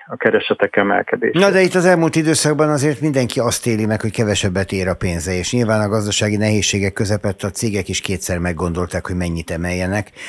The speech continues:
Speaker 2: Voltak, amely cégek megpróbálták követni az inflációt, voltak, amelyek egyáltalán nem voltak képesek bért rendezni, bért emelni. Ezek nagyon jelentős különbségeket tudnak most okozni különféle munkaadók, ö,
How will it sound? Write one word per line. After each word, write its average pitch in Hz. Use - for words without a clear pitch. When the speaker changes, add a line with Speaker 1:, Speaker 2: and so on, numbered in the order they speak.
Speaker 2:
Voltak, 120
amely 101
cégek 101
megpróbálták 90
követni 92
az 87
inflációt, 107
voltak, 101
amelyek 90
egyáltalán 85
nem 82
voltak 82
képesek 87
bért 85
rendezni, 90
bért 95
emelni. 104
Ezek -
nagyon 147
jelentős 135
különbségeket 85
tudnak 80
most 87
okozni 87
különféle 85
munkaadók, 76
ö, 78